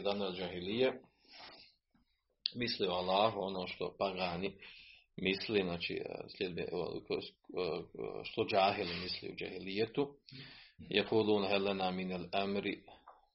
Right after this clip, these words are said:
من ش-، e, من شيء." E, kažu,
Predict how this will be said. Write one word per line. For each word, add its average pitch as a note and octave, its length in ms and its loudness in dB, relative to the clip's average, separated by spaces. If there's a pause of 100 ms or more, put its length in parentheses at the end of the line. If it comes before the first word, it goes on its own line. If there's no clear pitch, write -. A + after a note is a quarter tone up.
(120)
من F#2 200 -4
ش-، - 220 -2
e, F2 280 -2 (880)
من F#2 160 0
شيء." G2 480 6 (720)
E, F#2+ 320 -6
kažu, F#2+ 640 2